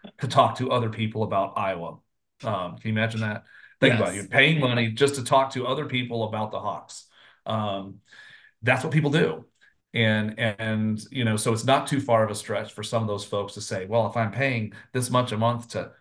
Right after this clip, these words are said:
Speaker 1: talk to other people about the Hawks, why wouldn't I pay such and such a month to, to hopefully have a better product on the field?" <laughs>
Speaker 2: <laughs>
Speaker 1: Um,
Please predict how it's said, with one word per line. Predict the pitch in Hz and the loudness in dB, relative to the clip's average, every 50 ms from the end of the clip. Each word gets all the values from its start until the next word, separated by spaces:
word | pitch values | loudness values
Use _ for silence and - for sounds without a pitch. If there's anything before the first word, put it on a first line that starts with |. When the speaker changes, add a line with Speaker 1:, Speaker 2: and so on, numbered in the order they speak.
| _ - | _ 2
Speaker 1:
talk | - 160 - - - | 4 4 4 4 0
to | 139 | 0
other | - 139 131 113 | 2 2 2 2
people | 110 - 156 151 - - | 0 0 -2 -2 -2 -2
about | 110 110 107 104 | -2 0 0 -2
the | - - | -2 -4
Hawks, | - 110 110 107 - | -2 -2 -2 -2 2
why | - 110 117 | 4 4 4
wouldn't | 123 131 117 123 | 4 4 0 0
I | 117 113 | -2 -2
pay | 117 113 117 113 | 0 -2 -2 -2
such | 110 - 120 113 113 | 0 0 -2 -2 -2
and | 113 107 | -2 -2
such | - 117 107 - | 0 0 0 0
a | 110 | -2
month | 107 113 110 107 104 - - _ _ - - - _ _ _ _ _ _ _ _ _ _ _ _ _ - | -2 0 0 -2 -2 -6 -14 _ _ -20 -20 -20 _ _ _ _ _ _ _ _ _ _ _ _ _ -6
to, | - - 113 104 98 - - _ - | 0 0 2 2 0 -4 -10 _ -4
to | - 123 110 107 107 107 107 95 90 85 85 - _ _ _ _ _ _ _ - | 2 4 4 4 4 2 0 -2 -2 -4 -8 -12 _ _ _ _ _ _ _ -2
hopefully | 135 151 156 156 147 123 | 0 2 2 2 2 2
have | 123 123 120 - | 2 0 0 0
a | 120 107 | 0 0
better | 117 120 117 110 | 2 2 2 2
product | 110 - 123 117 113 113 113 113 | 0 2 2 2 2 2 0 -2
on | 110 | -6
the | 98 95 | -6 -8
field?" | - - 110 - - - _ _ _ _ _ - | -8 -8 -8 -8 -8 -12 _ _ _ _ _ -2
<laughs> | 226 220 - - - - - - - | -2 -2 -2 -4 -16 -20 -18 -12 -8
Speaker 2:
<laughs> | 139 113 - 175 - | -6 -2 0 4 6
Speaker 1:
Um, | 113 113 107 104 107 104 104 101 95 92 90 87 | 6 6 6 4 4 4 2 2 0 -2 -6 -12